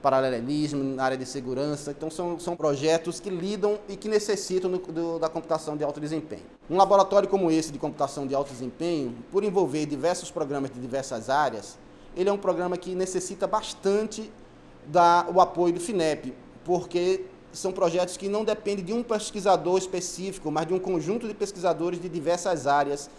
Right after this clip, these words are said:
que precisam estar unidos em um projeto comum, projeto que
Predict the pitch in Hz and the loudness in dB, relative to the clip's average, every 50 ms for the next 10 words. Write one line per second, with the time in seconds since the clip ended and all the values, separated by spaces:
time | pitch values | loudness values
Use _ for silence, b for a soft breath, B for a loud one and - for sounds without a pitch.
0 | B B B - - - - 190 180 190 208 190 208 196 196 196 202 202 170 156 | B B B -10 -4 -2 -2 -2 -2 -2 -2 -2 -2 2 2 2 4 4 2 2
1 | 160 180 202 196 190 220 196 180 214 220 208 190 185 190 185 190 185 170 143 147 | 0 0 0 -2 -4 -6 -4 -4 -2 0 0 0 0 0 2 2 2 2 4 2
2 | 165 165 160 - - 196 180 156 151 160 180 196 - B B B B B B B | 0 0 0 -2 0 0 0 2 2 0 0 -2 -4 B B B B B B B
3 | B - - - - - - 165 165 165 156 143 160 156 156 156 156 151 147 - | B -20 -20 -20 -20 -8 2 4 4 6 6 6 4 4 2 2 0 -6 -6 -2
4 | 156 147 147 147 143 143 123 | -2 0 0 0 0 -2 -4